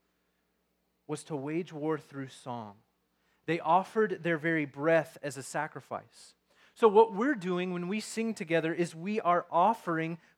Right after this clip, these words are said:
through song ourselves as living sacrifices, commissioned to sing in the presence of God on behalf of the world. Right? It's through Jesus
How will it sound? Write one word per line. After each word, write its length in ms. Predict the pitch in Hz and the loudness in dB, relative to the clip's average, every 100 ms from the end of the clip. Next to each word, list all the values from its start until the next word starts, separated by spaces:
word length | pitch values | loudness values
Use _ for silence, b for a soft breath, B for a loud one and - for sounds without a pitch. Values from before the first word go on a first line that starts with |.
| _ | _
through 280 | 185 208 247 | -4 -2 -2
song 460 | - 165 151 151 165 | -2 -2 -2 -4 -6
ourselves 680 | 160 190 208 - 165 143 143 - | 0 0 0 0 2 0 -2 -2
as 260 | 165 156 - B 160 | -2 -2 -8 B -14
living 600 | 165 170 214 226 254 240 | -6 0 0 2 0 0
sacrifices, 1120 | - 175 180 170 - 131 123 - 104 - - _ _ _ _ _ _ _ _ | 2 0 0 -6 -4 -4 -4 -14 -20 -20 -20 _ _ _ _ _ _ _ _
commissioned 840 | - 220 190 220 - 262 247 208 - | 2 2 4 0 0 0 0 -6 -10
to 140 | 190 | -10
sing 440 | - - 226 233 | -8 -4 -2 -2
in 160 | 233 190 | -4 -4
the 60 | 185 | -4
presence 420 | 196 190 208 - | 0 0 -2 -10
of 120 | 160 | -2
God 260 | 160 160 156 | 2 2 2
on 200 | 160 147 | -4 -4
behalf 480 | 151 139 185 196 | -8 -2 -2 -2
of 100 | 175 | -4
the 80 | 160 | -6
world. 380 | 143 143 127 104 _ _ _ _ _ _ _ _ _ _ _ _ _ _ _ _ _ _ _ _ _ _ _ _ _ _ _ _ _ _ _ _ _ _ _ _ _ _ 156 | -4 -4 -4 -8 _ _ _ _ _ _ _ _ _ _ _ _ _ _ _ _ _ _ _ _ _ _ _ _ _ _ _ _ _ _ _ _ _ _ _ _ _ _ 0
Right? 160 | 175 | 0
It's 160 | 175 - | -2 -10
through 380 | - 202 254 214 | -10 -4 -4 -4
Jesus 720 | - 160 143 143 143 - | -8 -8 -8 -10 -14 -20